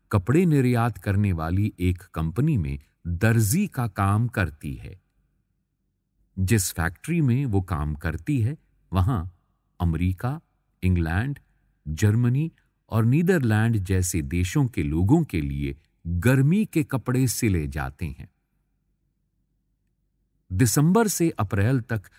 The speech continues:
निर्मला पर काम का बोझ बहुत ज्यादा रहता है। अक्सर वो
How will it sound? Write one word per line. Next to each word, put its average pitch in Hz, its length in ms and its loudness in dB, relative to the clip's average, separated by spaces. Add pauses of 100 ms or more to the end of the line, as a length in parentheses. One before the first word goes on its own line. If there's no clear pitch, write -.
(180)
निर्मला 117 520 2
पर 71 300 -8 (260)
काम 139 280 2
का 85 160 -4
बोझ 90 420 -2 (240)
बहुत 135 300 0
ज्यादा 90 520 -2
रहता 69 360 -8
है। 62 280 -14 (2250)
अक्सर 123 440 2
वो 110 420 2